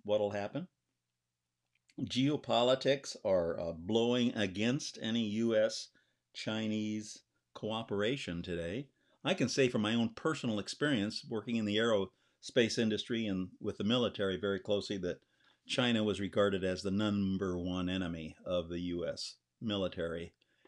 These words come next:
And I think that's only become worse, uh, after the years that I retired. So, uh, everything I see in the news points to, uh, true hostility between the two. I think we've been very lucky that it hasn't been a, a shooting war,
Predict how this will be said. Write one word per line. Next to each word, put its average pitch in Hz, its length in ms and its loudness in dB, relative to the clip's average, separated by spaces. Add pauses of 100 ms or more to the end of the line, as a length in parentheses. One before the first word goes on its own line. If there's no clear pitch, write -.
(280)
And 104 260 0
I 107 80 0
think 120 200 0
that's 107 200 2
only 104 280 2
become 98 400 0
worse, 101 420 0 (880)
uh, 101 300 -2 (280)
after 104 280 -6
the 107 100 -2
years 104 240 0
that 104 120 0
I 104 40 4
retired. 98 540 2 (120)
So, 98 380 -4 (580)
uh, 98 440 -14 (240)
everything 113 340 0
I 107 140 2
see 120 240 2
in 110 100 4
the 110 60 2
news 110 500 0 (220)
points 117 380 0
to, 101 380 -2
uh, 92 160 -2 (400)
true 139 260 2
hostility 95 760 0 (340)
between 104 300 -2
the 95 80 -2
two. 123 240 2
I 107 80 2
think 104 180 -6
we've 92 80 -4
been 92 160 -2
very 98 240 2
lucky 92 380 -2
that 92 240 -4 (120)
it 98 200 -10
hasn't 92 320 -2
been 92 160 -2
a, 90 180 -2
a 87 120 -2
shooting 104 360 -2
war, 85 320 -2